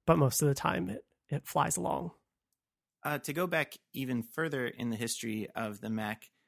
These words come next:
Speaker 2: than when it, uh, merged with Unix to become O S ten, uh, you told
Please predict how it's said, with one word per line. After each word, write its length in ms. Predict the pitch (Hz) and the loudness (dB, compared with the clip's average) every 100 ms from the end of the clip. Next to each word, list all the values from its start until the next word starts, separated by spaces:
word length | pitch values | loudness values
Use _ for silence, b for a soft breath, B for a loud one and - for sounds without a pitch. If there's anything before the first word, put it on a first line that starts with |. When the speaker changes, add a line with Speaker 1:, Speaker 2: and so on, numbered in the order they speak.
| _ 101 | _ -6
Speaker 2:
than 500 | 110 110 107 104 104 | -4 0 0 -2 -6
when 280 | - 110 107 | -6 -4 -4
it, 160 | 98 - - | -6 -10 -10
uh, 240 | 107 98 117 _ _ _ _ - | -8 -8 -10 _ _ _ _ -6
merged 380 | 120 113 - | -2 -2 -4
with 160 | 110 - | -8 -4
Unix 240 | 110 104 | -4 -4
to 60 | - | -8
become 360 | 110 110 104 - | -8 -6 -6 -4
O 60 | |
S 120 | 110 - | -6 -4
ten, 280 | 151 139 - _ _ _ _ _ _ - | -2 -4 -6 _ _ _ _ _ _ -6
uh, 180 | 123 101 | -2 -2
you 160 | 139 | -2
told 400 | 147 180 190 170 | -2 -2 -2 -4